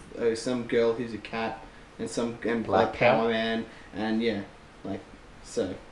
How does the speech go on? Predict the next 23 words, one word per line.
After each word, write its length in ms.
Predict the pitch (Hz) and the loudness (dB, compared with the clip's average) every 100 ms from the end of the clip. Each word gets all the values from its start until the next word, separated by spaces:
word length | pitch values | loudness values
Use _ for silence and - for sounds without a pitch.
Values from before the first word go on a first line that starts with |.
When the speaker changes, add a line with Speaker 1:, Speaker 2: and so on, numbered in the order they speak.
| - - - - - - - - - | -20 -20 -20 -20 -20 -16 -14 -14 -10
Speaker 2:
Yeah. 180 | 120 - - - - | -6 -6 -8 -10 -6
Speaker 1:
Yeah. 140 | 110 | -6
Speaker 2:
So 140 | - - | 4 6
pretty 180 | 190 190 | 10 10
much 160 | 160 | 10
Iron 260 | 143 139 131 | 8 6 6
Fist 400 | - 123 107 - | 4 2 2 0
is 320 | 113 104 - - | 0 0 -2 -2
a 60 | 110 | -2
ninja 600 | 110 110 127 117 110 104 | 0 0 -2 0 0 2
master 600 | 101 98 - 107 90 92 - | 4 2 0 0 0 0 -4
who 320 | 110 104 98 - - - | 0 2 0 -2 -14 -6
plunged 320 | - 120 113 117 | 6 6 6 -2
his 160 | 104 | -2
hand 260 | 110 104 101 | 2 2 2
into 200 | 98 - | -2 0
the 200 | 101 - | 0 0
molten 480 | 104 104 101 - 104 | 0 2 2 0 -4
heart 300 | 92 98 98 | 2 4 4
of 100 | 95 | 2
a 40 | - | -2
dragon. 680 | 107 101 101 95 90 87 - | 2 6 6 4 0 -6 -6
Speaker 1:
Right. 400 | 127 123 110 | -2 0 -2